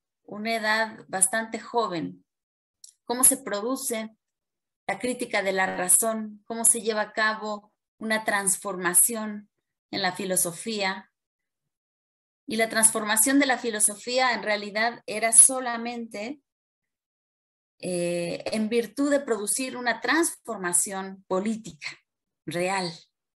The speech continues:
porque sabía él de manera muy, muy palmaria que necesitábamos encarnar las ideas de otro modo. Entonces, la crítica de la razón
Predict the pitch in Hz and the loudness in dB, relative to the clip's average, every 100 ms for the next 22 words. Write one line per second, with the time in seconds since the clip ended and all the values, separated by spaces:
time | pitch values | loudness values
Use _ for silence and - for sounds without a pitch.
0 | _ _ _ _ _ _ _ _ _ - | _ _ _ _ _ _ _ _ _ -4
1 | 180 175 185 190 180 247 233 220 220 247 | -4 2 4 6 4 2 4 4 2 0
2 | 277 _ _ _ _ _ _ - 196 202 | -6 _ _ _ _ _ _ -6 -2 -2
3 | 226 233 233 233 226 233 220 214 196 185 | 0 2 2 0 -2 -4 -4 -6 -6 -6
4 | 180 - 143 _ _ _ _ _ _ _ | -6 -8 -16 _ _ _ _ _ _ _
5 | - 233 233 233 208 226 247 226 196 208 | -4 -2 2 2 2 2 2 2 0 -2
6 | 233 - _ 208 208 214 214 226 196 247 | -4 -14 _ -4 2 4 4 2 2 2
7 | 262 240 233 220 202 208 220 240 311 285 | 2 4 2 2 -2 -2 -2 -2 0 -2
8 | - _ _ _ 180 - 208 202 233 214 | -6 _ _ _ 0 0 0 0 2 2
9 | 185 202 226 226 185 165 135 - _ _ | 0 -2 -4 -4 -6 -4 -6 -12 _ _
10 | _ _ _ _ _ _ _ _ _ _ | _ _ _ _ _ _ _ _ _ _
11 | _ _ _ _ _ _ _ _ _ 226 | _ _ _ _ _ _ _ _ _ 6
12 | 214 240 226 208 262 285 285 269 233 214 | 6 6 2 2 2 2 2 2 4 4
13 | 196 190 190 247 233 233 269 | 2 4 6 6 4 -6 -12